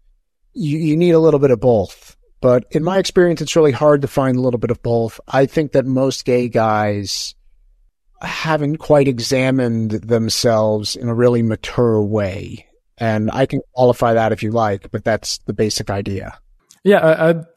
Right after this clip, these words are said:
Speaker 2: I'd like to hear you qualify it. Uh, i-, if you're okay, we could, I was also gonna ask you what it's like to be a Trump supporter within the gay, gay community. I imagine that adds a lot of friction.
Speaker 1: I, I just don't tell anybody about that at all.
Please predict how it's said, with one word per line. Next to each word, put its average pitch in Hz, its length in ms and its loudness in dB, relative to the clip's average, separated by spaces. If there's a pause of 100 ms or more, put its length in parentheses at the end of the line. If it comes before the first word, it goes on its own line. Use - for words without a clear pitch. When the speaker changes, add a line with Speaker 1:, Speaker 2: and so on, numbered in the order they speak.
Speaker 2:
I'd 160 140 0
like 208 160 2
to 262 80 0
hear 156 180 2
you 143 120 2
qualify 135 560 -2
it. - 120 -8 (120)
Uh, 143 340 2 (140)
i-, 160 160 -2 (120)
if 151 160 -6
you're 160 180 4
okay, 165 240 2
we 147 120 2
could, 143 300 -4
I 147 60 0
was 147 180 2
also 151 220 0
gonna 147 140 0
ask 139 300 -6
you 135 180 -2
what 127 160 -4
it's 127 140 -6
like 135 160 -4
to 139 80 -6
be 127 320 -6 (380)
a 143 60 -4
Trump 147 220 0
supporter 120 440 -6
within 135 240 0
the 143 80 -2
gay, 120 180 -8 (100)
gay 131 160 -4
community. 120 520 -8 (180)
I 139 80 -2
imagine 135 360 -2
that 135 180 -2
adds 123 420 -8 (100)
a 135 60 -6
lot 127 180 -2
of 127 60 -4
friction. 135 400 -4 (480)
Speaker 1:
I, 143 120 2 (100)
I 147 100 2
just 170 220 0
don't 143 140 0
tell 147 200 2
anybody 104 320 -2
about 98 240 -8
that 98 160 -4
at 104 140 -4
all. 127 240 0